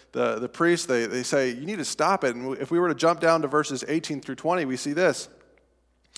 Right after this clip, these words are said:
"Then they called them in again and commanded them not to speak or teach, uh,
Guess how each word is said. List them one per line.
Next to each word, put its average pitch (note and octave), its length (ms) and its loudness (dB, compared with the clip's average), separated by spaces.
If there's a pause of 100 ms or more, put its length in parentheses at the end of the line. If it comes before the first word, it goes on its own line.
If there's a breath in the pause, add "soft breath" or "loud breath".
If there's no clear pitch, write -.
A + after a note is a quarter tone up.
(160 loud breath)
"Then G3 220 6
they G3+ 120 8
called G3 380 6
them G#3 120 4
in G3 120 4
again D3 280 2
and D3+ 140 -2
commanded D#3 360 0
them C3+ 140 0
not F#3+ 280 -4
to F#3+ 100 -4
speak D#3 460 -2 (180 loud breath)
or C#3+ 160 -2
teach, F#3 480 -6 (480 soft breath)
uh, C#3 300 6